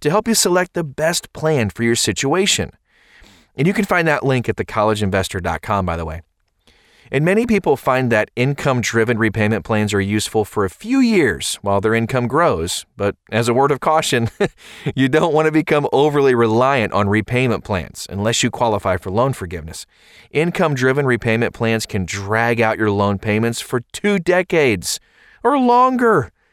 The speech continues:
If you won't qualify for loan forgiveness, do everything in your power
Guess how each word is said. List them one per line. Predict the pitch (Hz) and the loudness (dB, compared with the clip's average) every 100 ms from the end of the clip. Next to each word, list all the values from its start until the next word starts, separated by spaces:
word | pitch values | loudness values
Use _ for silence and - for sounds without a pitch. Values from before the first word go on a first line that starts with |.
| _ _ _ _ _ _ _ | _ _ _ _ _ _ _
If | 139 196 | -8 -2
you | 208 | -2
won't | 185 208 247 | 2 0 0
qualify | - 220 208 220 202 | 0 2 2 2 0
for | - | 0
loan | 175 180 202 | 0 0 0
forgiveness, | 214 208 202 214 202 - - _ _ - | -2 -2 0 0 0 -4 -10 _ _ -10
do | 196 170 | -2 -2
everything | 180 185 160 - | 0 -2 -2 -2
in | 131 | 0
your | 117 110 98 | 2 0 -2
power | - - 175 127 85 | -8 -4 -2 0 -4